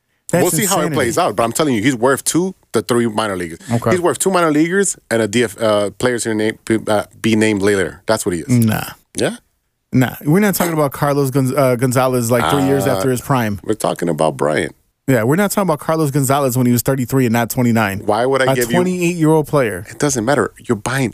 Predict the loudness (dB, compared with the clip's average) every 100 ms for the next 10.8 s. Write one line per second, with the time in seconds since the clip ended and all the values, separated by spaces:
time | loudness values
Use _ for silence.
0 | -2 -2 0 0 -2 -8 -2 0 0 -4
1 | -6 -6 -10 -12 _ _ -4 0 0 2
2 | 2 2 2 0 -2 -2 2 2 2 2
3 | 0 0 0 0 2 0 0 0 -2 0
4 | 0 2 2 2 2 0 2 0 0 0
5 | 0 -2 -4 -2 -2 0 0 -2 -2 -2
6 | 0 0 0 0 0 0 0 0 0 0
7 | -2 -2 0 2 0 0 0 2 0 2
8 | 2 2 2 2 2 2 2 0 -8 -8
9 | -2 0 0 -2 -2 0 0 0 -2 -4
10 | -2 0 2 2 2 0 0